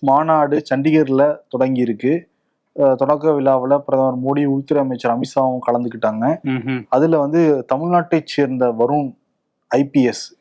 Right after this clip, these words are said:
Speaker 1: திருச்சியோட எஸ் பி வந்து பேசியிருக்காரு. அவர் பேசுறப்ப நாம் தமிழர் கட்சியை பத்தி நிறைய விஷயங்கள் ஷேர் பண்ணியிருந்தாரு. "இது ஒரு பிரிவினைவாத கட்சி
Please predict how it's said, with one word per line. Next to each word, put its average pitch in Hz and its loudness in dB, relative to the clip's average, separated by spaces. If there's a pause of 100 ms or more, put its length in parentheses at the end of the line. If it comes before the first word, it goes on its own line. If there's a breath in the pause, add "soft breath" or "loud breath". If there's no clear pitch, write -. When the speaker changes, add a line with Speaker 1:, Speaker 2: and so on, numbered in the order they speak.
Speaker 1:
திருச்சியோட 143 0
எஸ் 120 -4
பி 156 2
வந்து 131 0
பேசியிருக்காரு. 117 0 (540 soft breath)
அவர் 123 0
பேசுறப்ப 156 0
நாம் 175 0
தமிழர் 151 -2
கட்சியை 123 -2
பத்தி 120 -2
நிறைய 127 2
விஷயங்கள் 127 -4
ஷேர் 117 -2
பண்ணியிருந்தாரு. 113 0 (500 soft breath)
"இது 139 4
ஒரு 151 4
பிரிவினைவாத 165 2
கட்சி 123 -4